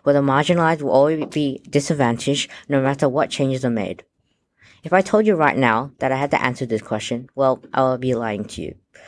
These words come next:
But there are certainly ways to stagnate the inclining growth of global inequality.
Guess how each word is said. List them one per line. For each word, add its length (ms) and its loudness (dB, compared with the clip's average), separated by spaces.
But 100 -2
there 120 6
are 60 2
certainly 520 4
ways 260 2
to 100 -2
stagnate 560 0
the 140 -2
inclining 520 -2
growth 460 0
of 140 0
global 380 2
inequality. 760 -4